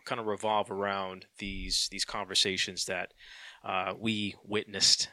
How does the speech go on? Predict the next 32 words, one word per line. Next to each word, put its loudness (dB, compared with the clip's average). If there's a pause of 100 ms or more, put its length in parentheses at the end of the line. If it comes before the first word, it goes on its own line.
(100)
and, -8
and -14
watched 2
and -4
observed 2
and, -6
and -8
felt -6
like, -10
yeah, -2
it -10
would, -12
it -14
would -14
be -2
a -6
good -2
opportunity -2
to, -2 (100)
to -6 (200)
dive 0
a 0
little 0
bit -2
deeper -2
into 0
those -2
and -6
kinda -4
break -2
those -2
down. -4